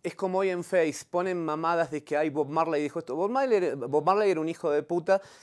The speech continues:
que cagaba trompadas a su mujer, no decía nada, tuvo setenta hijos por ahí, era un ciudadano británico, porque no saltaba por Jamaica.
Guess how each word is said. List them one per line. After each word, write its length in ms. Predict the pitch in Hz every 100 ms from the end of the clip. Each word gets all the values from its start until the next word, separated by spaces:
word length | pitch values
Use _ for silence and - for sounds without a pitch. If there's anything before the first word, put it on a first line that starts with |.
| -
que 100 | 127
cagaba 340 | 143 156 156
trompadas 500 | 143 139 156 160 151
a 60 | 143
su 140 | 131 139
mujer, 440 | 143 - 175 160
no 200 | 156 170
decía 420 | 208 190 - 170 165
nada, 400 | 185 185 180 -
tuvo 200 | 180 170
setenta 420 | 151 165 165 156
hijos 200 | 160 160
por 160 | -
ahí, 220 | 147 160 180 - -
era 160 | 240 262
un 60 |
ciudadano 440 | - 160 151 170 160
británico, 720 | 139 139 180 165 147 131 160 165
porque 200 | 123 127
no 100 | 151
saltaba 560 | - 143 135 165 139
por 140 | 113 110
Jamaica. 580 | 117 127 143 113 117